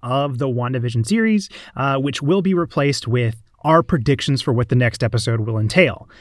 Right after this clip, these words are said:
However, given that there were two episodes today, we're clearly not gonna be able to do that for this episode, so we're just gonna go ahead and go to the next episode.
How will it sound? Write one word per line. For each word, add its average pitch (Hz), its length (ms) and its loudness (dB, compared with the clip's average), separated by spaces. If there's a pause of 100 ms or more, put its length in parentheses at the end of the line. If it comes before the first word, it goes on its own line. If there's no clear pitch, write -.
(340)
However, 139 400 -2
given 160 400 4
that 151 380 0
there 151 200 4
were 143 140 2
two 165 220 6
episodes 139 240 0
today, 185 320 4
we're 151 160 0
clearly 165 320 0
not 151 120 0
gonna 135 120 0
be 143 60 0
able 127 120 0
to 120 60 2
do 123 140 0
that 131 180 -2
for 131 80 -2
this 170 160 6
episode, 160 500 2
so 131 160 0
we're 123 160 0
just 143 160 -8
gonna 127 140 -4
go 131 100 -2
ahead 120 220 -2
and 110 100 -2
go 104 180 -4
to 104 120 -10
the 101 40 -6
next 104 240 -10
episode. - 440 -16